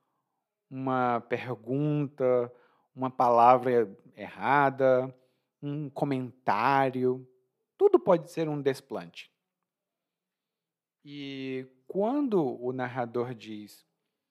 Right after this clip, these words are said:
que ele teve o desplante de limpar os dedos na toalha, isso significa que ele teve o profundo desrespeito de limpar os dedos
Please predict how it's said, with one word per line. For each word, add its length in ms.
que 160
ele 260
teve 800
o 80
desplante 920
de 480
limpar 640
os 180
dedos 500
na 160
toalha, 580
isso 220
significa 880
que 160
ele 460
teve 440
o 80
profundo 920
desrespeito 1200
de 220
limpar 600
os 200
dedos 600